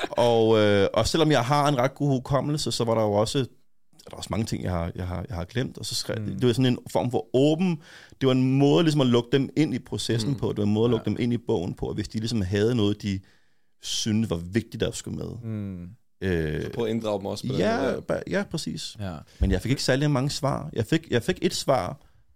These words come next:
Speaker 1: fra en, der som skrev, hun ville rigtig gerne have bidraget, men for hende var det også for svært at tænke tilbage på.
Speaker 2: Ja.
Speaker 3: Ja.
Speaker 1: Man skal også huske på, altså sådan, det, det, det var, det, som jeg også sagde i starten, det var, kunne godt være et ret sådan ubarmhjertigt sted, hvis man ikke,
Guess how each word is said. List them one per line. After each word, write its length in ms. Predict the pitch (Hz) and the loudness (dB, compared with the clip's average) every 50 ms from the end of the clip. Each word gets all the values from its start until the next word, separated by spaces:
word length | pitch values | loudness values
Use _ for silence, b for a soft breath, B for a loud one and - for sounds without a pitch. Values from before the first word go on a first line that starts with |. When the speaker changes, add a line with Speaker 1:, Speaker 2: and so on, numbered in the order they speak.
| _ _ _ - | _ _ _ -4
Speaker 1:
fra 140 | - 107 | 0 2
en, 140 | 135 135 110 | 2 2 2
der 60 | - | 0
som 200 | 107 - 131 120 | 0 0 0 0
skrev, 340 | 107 - - 127 117 107 - - | 0 2 2 2 2 2 0 -2
hun 160 | 127 120 107 | -4 -2 0
ville 140 | 113 110 - | 0 -2 -2
rigtig 220 | 117 107 - 123 | -2 -4 -4 -4
gerne 340 | - 98 95 95 107 117 117 | -2 0 0 0 0 0 -2
have 300 | 110 110 101 98 92 95 - _ - | 0 0 0 0 -2 -2 -6 _ -2
bidraget, 500 | 139 147 - - 147 - 113 117 131 143 b b b b b b b | -2 -2 -2 -2 -4 -2 -2 -2 -2 -4 b b b b b b b
men 240 | 127 120 113 110 104 | 0 2 2 2 2
for 80 | - 113 | 2 2
hende 140 | 107 110 117 | 2 2 2
var 60 | 113 | 0
det 60 | 123 | -2
også 120 | - - - | -2 -4 -4
for 80 | - | -6
svært 240 | 113 - - 127 120 - | -6 -2 -2 -2 -2 -2
at 60 | - | -4
tænke 180 | - - 101 - | -6 -8 -8 -10
tilbage 300 | - - - - - - - | -12 -12 -12 -12 -12 -12 -12
på. 160 | - - - _ _ _ _ _ - | -12 -14 -14 _ _ _ _ _ -16
Speaker 2:
Ja. 60 | 104 98 | -12 -10
Speaker 3:
Ja. 60 | 92 101 87 - | -10 -10 -10 -8
Speaker 1:
Man 80 | - 113 | -6 -4
skal 80 | 104 - | -2 -2
også 120 | - 185 | -2 -2
huske 100 | 170 151 | -2 0
på, 180 | - 175 156 - | 2 2 4 4
altså 200 | 95 113 117 101 | 2 0 0 -2
sådan, 380 | 107 107 101 95 95 101 - - _ _ _ _ _ _ _ _ _ _ _ _ _ _ _ _ _ _ _ _ _ _ _ _ _ _ _ - - _ _ _ _ _ _ _ _ _ _ _ - - | -2 -2 -2 -2 -2 -6 -8 -14 _ _ _ _ _ _ _ _ _ _ _ _ _ _ _ _ _ _ _ _ _ _ _ _ _ _ _ -20 -20 _ _ _ _ _ _ _ _ _ _ _ -14 -10
det, 340 | - 120 110 - 123 120 - - - - 110 - | -8 -6 -2 0 0 0 0 -2 -10 -12 -10 -10
det, 180 | - 104 113 107 | -8 -6 -2 0
det 140 | 123 117 101 | 2 2 4
var, 220 | 110 101 92 - | 4 4 4 2
det, 200 | 113 - - - | 0 -4 -8 -6
som 120 | - 117 110 | -2 0 2
jeg 80 | 101 | 2
også 120 | 98 113 - | 2 2 2
sagde 140 | 120 113 | 2 2
i 20 | 107 | 2
starten, 400 | - - 127 123 131 135 131 - - | 2 0 -2 -2 -2 -6 -6 -2 0
det 160 | 117 104 98 | 0 0 2
var, 300 | - 139 170 180 165 - - | 0 0 0 -2 -4 -6 -8
kunne 100 | - 135 | -4 0
godt 200 | 127 127 127 120 | 0 0 0 0
være 100 | 120 120 | 0 0
et 60 | 120 | 0
ret 140 | - 110 110 | 0 -2 -4
sådan 140 | - 131 - | -4 -6 -4
ubarmhjertigt 560 | - 127 120 117 117 113 117 127 - 160 143 | -2 0 2 2 2 2 2 0 -2 -4 -6
sted, 240 | - - 98 95 104 - _ _ _ _ _ _ _ _ _ _ _ | -6 -4 -4 -4 -4 -6 _ _ _ _ _ _ _ _ _ _ _
hvis 220 | - 117 110 - - | -4 -2 -2 0 0
man 160 | 107 98 98 | 2 4 4
ikke, 340 | 98 98 95 113 117 113 | 4 4 2 2 0 -2